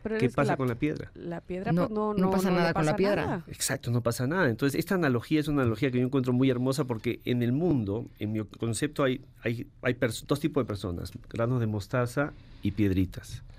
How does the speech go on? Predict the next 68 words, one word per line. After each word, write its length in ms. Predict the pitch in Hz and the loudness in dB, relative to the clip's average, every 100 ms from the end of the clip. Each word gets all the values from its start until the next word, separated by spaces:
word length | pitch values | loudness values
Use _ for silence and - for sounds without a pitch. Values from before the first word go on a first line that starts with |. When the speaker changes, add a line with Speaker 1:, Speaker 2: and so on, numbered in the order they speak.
| - - | -18 -16
Speaker 1:
Ujú. 300 | 165 160 170 - - - - | -14 -12 -12 -14 -18 -20 -4
Speaker 2:
Si 120 | 127 | 0
eres 140 | 143 | 2
un 60 | 147 | 2
grano 160 | 151 147 | 4 4
de 40 | |
mostaza 540 | 123 110 131 127 123 | 2 2 2 2 2
y 60 | 107 | 0
te 140 | 107 | 0
llega 180 | 117 135 | 2 4
la 60 | 127 | 2
información 720 | 107 107 107 98 123 123 127 | 0 -2 -2 -2 2 2 2
y 100 | - | 0
eres, 260 | 117 120 - | 0 -2 -2
y 60 | 95 | -6
estás 260 | - 117 | -2 -2
listo 420 | 123 151 - 120 | 2 0 0 -4
para 180 | 104 98 | -2 -4
florecer, 460 | 101 98 98 147 143 | -2 -2 0 -2 -2
te 160 | - 101 | -2 0
va 160 | 120 | 2
a 20 | |
dar, 300 | 131 123 131 - - - - | 4 2 0 -4 -20 -20 -10
te 80 | 92 | -4
va 120 | 101 | -2
a 40 | |
tocar, 460 | 131 143 127 127 139 - - | -2 0 2 2 0 -12 -8
te 100 | 101 | -2
va 80 | 104 | 0
a 20 | |
caer 180 | 123 123 | 2 2
un 120 | 131 | 2
veinte 280 | 117 127 131 | 2 2 2
y 60 | |
vas 200 | 104 104 | 0 0
a 20 | 117 | -2
empezar 360 | 101 92 107 | -4 -4 -2
a 80 | 107 | -4
florecer. 500 | - 98 92 - 131 - - - - - - - - - | -4 -2 -2 -4 -8 -10 -20 -20 -20 -20 -20 -20 -20 -6
No 140 | 131 135 | 0 2
tiene 220 | 160 151 | 4 4
nada 140 | 147 | 4
de 60 | 135 | 4
malo 220 | 139 139 | 2 2
ser 180 | 127 120 | 0 -2
piedra. 380 | - 151 - - - | -2 -4 -4 -10 -2
Piedra 240 | 139 147 139 | 2 2 2
quiere 240 | 139 135 | 2 2
decir 200 | 120 135 | 2 0
que 120 | 113 | 0
no 80 | 117 | -2
es 80 | 113 | -2
tu 100 | 107 | -4
momento. 460 | 92 90 82 - - - - - - - | -4 -6 -10 -14 -20 -20 -20 -20 -16 -4
No 100 | 110 | -2
tienes 260 | - 107 98 | 2 2 2
la 60 | |
Speaker 1:
Ok. 60 | 90 | 0
Speaker 2:
madurez, 680 | 95 104 139 147 139 - | 2 4 4 4 2 -4
no 140 | - 95 | -6 -2
tienes 200 | 107 101 | 0 -2
la 120 | 95 | -2
cabeza, 560 | 95 120 143 - 131 - | 0 2 2 0 -2 -2
no 160 | 107 | -4
quieres, 380 | 95 131 135 117 | -4 0 0 0
no 80 | 104 | -2
te 80 | 110 | -2
interesa, 500 | 101 98 117 120 | -2 0 0 0